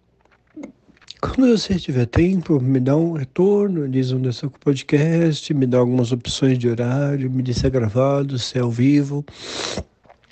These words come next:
É, gostaria de dizer minhas últimas palavras. E antes de partir,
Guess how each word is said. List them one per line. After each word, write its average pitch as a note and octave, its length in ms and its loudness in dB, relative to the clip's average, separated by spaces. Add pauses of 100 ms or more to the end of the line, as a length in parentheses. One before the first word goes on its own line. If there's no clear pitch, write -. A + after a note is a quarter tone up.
(320)
É, B2+ 420 2
gostaria C#3 580 0
de C3+ 520 0 (1120)
dizer B2+ 420 4
minhas D3 260 2
últimas E3 380 -4
palavras. B2 600 -4 (2000)
E D#3+ 480 4 (580)
antes F3 440 4
de F3+ 140 0 (420)
partir, B2 640 2